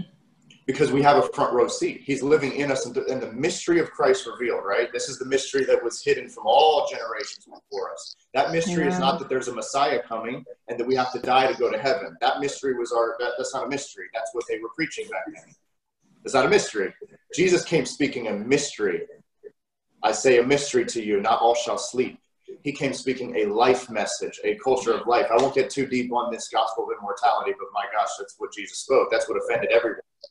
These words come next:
Speaker 1: is he literally said, "No, she's only sleeping. If you believe in me, you will have life.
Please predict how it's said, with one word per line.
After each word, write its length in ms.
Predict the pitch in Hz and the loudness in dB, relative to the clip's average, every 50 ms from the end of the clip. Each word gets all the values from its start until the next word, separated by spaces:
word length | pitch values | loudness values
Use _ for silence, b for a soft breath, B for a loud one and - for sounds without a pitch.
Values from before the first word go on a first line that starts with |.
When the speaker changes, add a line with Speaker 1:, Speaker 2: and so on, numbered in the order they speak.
| _ _ - | _ _ -8
Speaker 1:
is 100 | 143 123 | -6 -4
he 140 | 123 123 120 | -2 -2 2
literally 360 | 117 131 135 147 139 131 123 | 4 4 6 6 6 6 4
said, 400 | 127 - - 143 135 113 - - - - _ _ 117 | 4 2 2 4 4 4 2 0 -6 -12 _ _ -2
"No, 140 | 131 135 | 0 2
she's 240 | 135 135 - 127 127 | 2 0 -2 -4 -2
only 180 | 131 131 123 120 | -2 -2 -2 -4
sleeping. 460 | 123 - 139 139 123 - - 98 - - _ _ _ _ - - | -4 0 0 0 0 -2 -6 -12 -12 -14 _ _ _ _ -10 -4
If 220 | 117 127 - 131 | -4 -4 -4 -4
you 120 | 131 123 123 | -6 -4 -2
believe 240 | 127 131 143 139 | 0 0 0 0
in 100 | 131 131 | 0 0
me, 120 | 131 127 123 | 0 -2 -2
you 100 | 120 110 | -2 -2
will 120 | 117 110 | -2 0
have 180 | 117 110 98 101 | 0 0 0 0
life. 380 | 104 113 123 120 104 - - | -2 0 2 2 2 0 -2